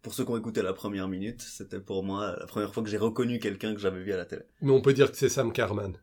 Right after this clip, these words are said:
Speaker 2: l'acteur.
Speaker 1: On peut dire que c'est Sam Carman.
Speaker 2: Mais on sait pas qui c'est dans l'histoire de la Cité de la Peur.
Speaker 1: Non, je sais même plus qui c'était dans Navarro.
Speaker 2: Ok, alors décryptons un peu les paroles de Philippe Loulou, si,
Speaker 1: Ouais.
Speaker 2: si tu le veux bien.
Speaker 1: Je veux bien.
Speaker 2: Donc, son corps,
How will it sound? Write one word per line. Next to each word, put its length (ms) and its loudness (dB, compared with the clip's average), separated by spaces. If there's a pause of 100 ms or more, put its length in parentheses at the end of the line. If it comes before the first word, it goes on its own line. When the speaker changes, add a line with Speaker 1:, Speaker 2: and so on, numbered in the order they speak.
(120)
Speaker 2:
l'acteur. 320 -4
Speaker 1:
On 20 0
peut 40 -4
dire 80 -8
que 60 -14
c'est 100 -8
Sam 180 -12
Carman. 180 -4
Speaker 2:
Mais 60 2
on 40 0
sait 160 2
pas 140 0
qui 160 -8
c'est 160 -4
dans 120 0
l'histoire 420 -2
de 100 -2
la 140 -4
Cité 240 -12
de 80 -8
la 100 -6
Peur. 360 -8
Speaker 1:
Non, 320 0
je 80 -2
sais 60 -4
même 120 -4
plus 120 -12
qui 100 -14
c'était 260 -6
dans 160 -4
Navarro. 320 -12 (1300)
Speaker 2:
Ok, 180 6
alors 300 6
décryptons 640 6
un 80 6
peu 120 6
les 100 8
paroles 300 2
de 80 2
Philippe 300 -6
Loulou, 440 -4
si, 140 -6
Speaker 1:
Ouais. 80 2
Speaker 2:
si 160 -4
tu 120 -6
le 60 -2
veux 160 0
bien. 300 0
Speaker 1:
Je 100 -12
veux 120 -14
bien. 200 -16
Speaker 2:
Donc, 240 -4 (280)
son 260 6
corps, 440 4